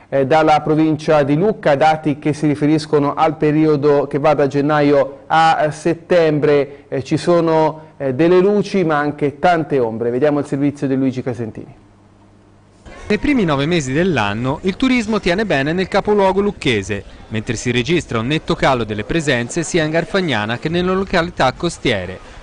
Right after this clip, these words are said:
Speaker 2: con l'unica eccezione di Pietrasanta, che registra una lieve crescita rispetto allo scorso anno.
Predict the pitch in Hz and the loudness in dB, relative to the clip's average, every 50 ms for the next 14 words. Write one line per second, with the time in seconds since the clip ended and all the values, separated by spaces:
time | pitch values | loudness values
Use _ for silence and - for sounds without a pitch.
0 | - - 120 127 170 202 190 147 - 139 127 - 208 196 - - 180 175 196 202 | -10 -6 -2 0 0 0 0 -2 -2 -4 -4 -4 -6 -6 -4 -2 -2 -2 -2 -4
1 | 208 196 - 202 180 208 214 - - - 117 98 92 85 - 98 90 - - - | -4 -2 -2 -2 0 -2 -4 -2 -4 -4 -4 -4 -6 -8 -10 -12 -12 -12 -14 -18
2 | - - - - 135 135 143 151 147 185 185 - - - 120 113 117 143 170 185 | -20 -16 -8 -6 -2 -2 -2 0 0 -2 -2 -4 -4 -4 -4 -4 -2 -2 -2 0
3 | 139 117 113 117 143 151 - 143 117 110 - - - 165 - 185 180 196 190 - | 0 -2 -2 -2 -4 -4 -2 -4 -4 -4 -6 -6 -8 -4 -2 -2 -2 -2 -4 -4
4 | - 127 113 - - 156 165 175 - - 202 190 - - - 190 139 95 82 80 | -4 -4 -4 -2 -4 -4 -4 -4 -4 -2 -4 -4 -2 -2 -2 -2 -2 -2 -4 -10
5 | 82 85 | -16 -16